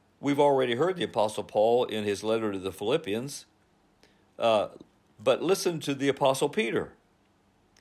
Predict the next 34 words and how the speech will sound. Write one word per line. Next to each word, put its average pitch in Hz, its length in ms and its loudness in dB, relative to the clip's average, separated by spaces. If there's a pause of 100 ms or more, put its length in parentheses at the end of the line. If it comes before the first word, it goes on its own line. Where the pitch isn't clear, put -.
(440)
in 117 220 -4
First 139 320 -2
Peter 120 280 -2
five, 135 380 4
verses 107 360 -6
five 113 320 2
and 101 140 -6
six, 160 320 -6
where 107 140 -2
Peter 170 300 -4
says, 104 300 -2
"God 143 340 0
opposes 117 1040 -2
the - 80 -8
proud, 135 540 0
but 113 200 -2
gives 117 260 -2
grace 131 640 -2 (500)
to 139 120 -4
the 123 120 0
humble. 120 460 -4 (220)
Humble 240 340 0
yourselves, 139 600 0
therefore, 131 580 -2
under 123 280 0
God's 113 540 0 (460)
mighty 143 560 0
hand, 110 480 -4 (380)
that 123 300 2
he 127 800 -8
may 120 260 -2
lift 131 460 -2
you 120 260 -4
up 107 300 -2